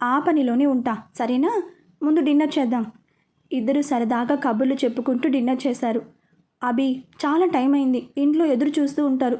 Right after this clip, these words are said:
పద వెళ్దాం." "సరే పద," అని కార్ తీశాడు. "అభి, నన్ను మా అమ్మ వాళ్ళ ఇంటి దగ్గర డ్రాప్ చేసి వెళ్ళు."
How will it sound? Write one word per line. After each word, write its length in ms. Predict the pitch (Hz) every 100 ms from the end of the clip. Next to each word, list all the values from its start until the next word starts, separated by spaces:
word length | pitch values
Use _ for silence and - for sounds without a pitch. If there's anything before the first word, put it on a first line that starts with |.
| -
పద 120 | 285
వెళ్దాం." 480 | 302 294 285 302 302 294 _ _ _ _ -
"సరే 260 | 262 277 277
పద," 140 | 254 262 262 - -
అని 140 | 277
కార్ 260 | 285 254 247
తీశాడు. 380 | 269 269 262 240 - _ _ _ _ 254
"అభి, 400 | 254 285 285 302 -
నన్ను 220 | 269 269 269
మా 260 | 262 247 254
అమ్మ 180 | 277
వాళ్ళ 240 | 453 440 320
ఇంటి 180 | 277 277
దగ్గర 220 | 285 285
డ్రాప్ 400 | 247 233 247 285
చేసి 180 | 277 254
వెళ్ళు." 440 | 220 240 339